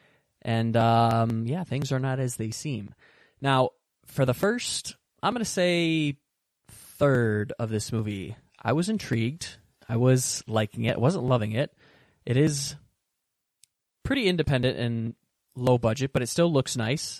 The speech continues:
Um, you know, it takes place in the Pacific Northwest. All this outdoor stuff looks great. And I will say, I was amazed by the imagery of the, the one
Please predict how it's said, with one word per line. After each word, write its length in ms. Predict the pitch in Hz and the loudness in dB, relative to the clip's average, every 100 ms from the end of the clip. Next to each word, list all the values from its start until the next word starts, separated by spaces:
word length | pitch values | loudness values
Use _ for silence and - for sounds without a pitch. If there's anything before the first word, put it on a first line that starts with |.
| - | -4
Um, 420 | 107 104 104 104 _ _ _ _ _ _ - | -2 -2 -4 -10 _ _ _ _ _ _ -2
you 80 | |
know, 80 | 110 | -2
it 80 | 110 | -2
takes 240 | 139 135 | -4 -4
place 260 | - 131 - | 0 0 0
in 80 | 123 | -2
the 200 | 117 117 | 0 -2
Pacific 340 | - 139 120 | -2 -8 -6
Northwest. 580 | 113 - 151 165 - - _ _ _ _ _ _ _ - - | -6 0 2 2 0 -12 _ _ _ _ _ _ _ -12 -2
All 140 | 131 | -2
this 340 | 120 117 - - | -2 -8 -12 -4
outdoor 260 | 147 135 135 | -4 -2 -4
stuff 280 | - 135 139 | -2 -4 -4
looks 180 | - | -6
great. 300 | - 139 135 - _ _ _ _ | -2 -2 -2 -8 _ _ _ _
And 400 | 113 113 110 107 - _ _ _ _ _ _ _ _ | -4 -2 -2 -6 -10 _ _ _ _ _ _ _ _
I 120 | 120 139 | -2 0
will 100 | 165 | 2
say, 300 | 147 117 110 | 2 2 2
I 160 | 123 | 2
was 340 | 147 135 - - | 2 2 -2 -6
amazed 640 | 120 120 117 107 110 - - | -2 0 0 -2 -6 -8 -4
by 240 | 110 107 | -2 0
the 120 | 110 | -2
imagery 460 | 120 139 135 147 143 | 0 0 0 2 2
of 240 | 117 113 | 0 0
the, 320 | 110 107 110 - 120 | -2 -2 -2 -6 -6
the 100 | 107 | -4
one 600 | 110 127 147 160 165 | 0 2 2 2 0